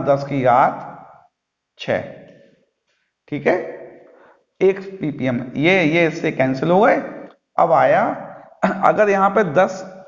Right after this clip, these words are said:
सौ यहाँ लिख दें, सौ गुणा दस की घात दो लिख दें, दस की घात चार और ग्यारह लिख दें, तो वही आएगा, नाइन पॉइंट ज़ीरो नाइन गुणा दस की घात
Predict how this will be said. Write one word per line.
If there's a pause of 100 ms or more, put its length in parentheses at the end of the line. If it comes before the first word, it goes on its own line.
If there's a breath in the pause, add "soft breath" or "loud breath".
सौ
यहाँ
लिख
दें, (760)
सौ
गुणा
दस
की
घात
दो
लिख
दें,
दस
की
घात
चार (1400)
और (680)
ग्यारह
लिख
दें,
तो
वही
आएगा,
नाइन (100)
पॉइंट (120)
ज़ीरो
नाइन
गुणा (100)
दस
की
घात